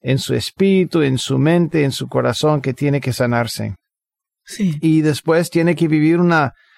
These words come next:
Speaker 1: un, bueno, por lo menos un sistema de rendición de cuentas donde va a, a, a, a, a rendirle cuentas a una persona.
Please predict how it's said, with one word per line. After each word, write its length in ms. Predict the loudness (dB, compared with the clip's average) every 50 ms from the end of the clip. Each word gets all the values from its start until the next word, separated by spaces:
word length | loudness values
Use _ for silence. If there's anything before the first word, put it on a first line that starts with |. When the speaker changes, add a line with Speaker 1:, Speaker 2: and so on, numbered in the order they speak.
| _ _ _ _ -4
Speaker 1:
un, 320 | 0 0 0 0 -2 -6 _
bueno, 480 | -4 0 2 2 2 2 2 0 -2 -2 -2
por 120 | -2 0
lo 80 | 2 2
menos 380 | 4 4 4 4 2 2 2 2
un 100 | 0 0
sistema 420 | 0 0 -2 0 0 2 2 4
de 100 | 2 2
rendición 440 | 2 2 2 2 2 2 2 0 0
de 100 | 0 -2
cuentas 440 | 0 0 0 0 0 -2 -2 -2 0
donde 260 | 0 0 2 2 2
va 320 | 2 2 2 4 4 2
a, 420 | 0 0 0 0 2 2 2 2 0
a, 80 | -2 -6 _ _ _ _ _ _ _ _ _ -4
a, 240 | 0 0 0 0
a, 480 | 0 -2 -2 -4 -4 -2 -2 -4 -4 -4
a 180 | -2 -2 0 0
rendirle 520 | 2 2 2 2 2 2 2 2 0 0
cuentas 420 | 0 -2 -2 0 -2 -4 -4 -2
a 60 | 0 2
una 180 | 2 2 0
persona. 640 | 0 -2 -2 -2 -2 -2 -2 -2 -2 -4 -6 -8